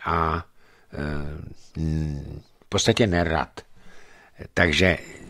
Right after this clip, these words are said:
já se s vámi pomalu loučím a, a jenom upozorňuji, že teď bude mít svůj pořad Ivan Votava a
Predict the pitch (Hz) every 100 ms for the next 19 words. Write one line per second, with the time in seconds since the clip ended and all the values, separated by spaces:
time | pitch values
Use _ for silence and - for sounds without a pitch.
0 | - - 107 82 95 90 - 110 98 107
1 | 117 113 110 107 113 120 101 71 71 -
2 | 80 76 73 104 - - - - - -
3 | - - - - - - 82 82 73 82
4 | 98 110 82 - 95 95 95 92 85 87
5 | 101 98 95 101 95 - 87 87 95 101
6 | 104 107 - - 101 87 98 90 104 101
7 | 104 107 92 82 - 82 80 82 80 127
8 | - - - - - - - - - -
9 | 87 85 82 80